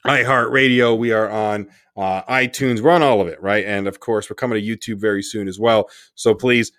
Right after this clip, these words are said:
like, subscribe to the show. To learn more about me, go to paul artale dot com. That's P A U L A R T A L E dot com. And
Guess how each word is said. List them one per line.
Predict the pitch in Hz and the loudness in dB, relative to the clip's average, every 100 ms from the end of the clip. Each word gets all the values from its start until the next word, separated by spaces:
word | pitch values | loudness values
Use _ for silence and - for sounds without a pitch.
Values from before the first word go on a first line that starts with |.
| _ | _
like, | 113 127 98 | 0 2 0
subscribe | - 110 101 120 117 | -6 -10 0 2 2
to | 110 | -2
the | 101 | -6
show. | - 135 123 | 2 2 2
To | 107 120 | 0 -2
learn | 127 127 | 0 2
more | 123 127 | 0 0
about | 117 123 | 0 0
me, | 151 214 214 - - | 4 2 2 -4 -20
go | - 127 | -2 0
to | 110 101 _ | 0 -4 _
paul | - 156 151 123 | 0 2 4 2
artale | 120 110 131 127 120 | -2 -2 -4 -2 -2
dot | 110 107 | -4 -4
com. | 175 185 175 139 | -2 0 -2 -4
That's | 110 104 _ | -8 -10 _
P | - 156 113 101 | -6 -4 -4 -4
A | 131 117 | -2 -2
U | 90 98 131 104 - | -4 -8 -8 -8 -4
L | 156 123 90 - _ _ _ _ | 0 0 -2 -10 _ _ _ _
A | 151 147 139 | 0 2 2
R | 120 110 98 _ - | 0 0 0 _ -8
T | - 220 151 135 - _ _ - | -2 0 0 -2 -8 _ _ -2
A | 143 139 | 2 2
L | 123 120 110 - | 0 -2 -2 -4
E | 135 120 110 98 _ _ _ 87 87 | -4 -4 -6 -10 _ _ _ _ -8
dot | 110 104 - _ | -4 -4 -4 _
com. | - 214 175 113 92 90 _ _ _ _ _ | -2 2 2 2 -2 -10 _ _ _ _ _
And | 101 101 92 90 87 | -12 -10 -10 -12 -14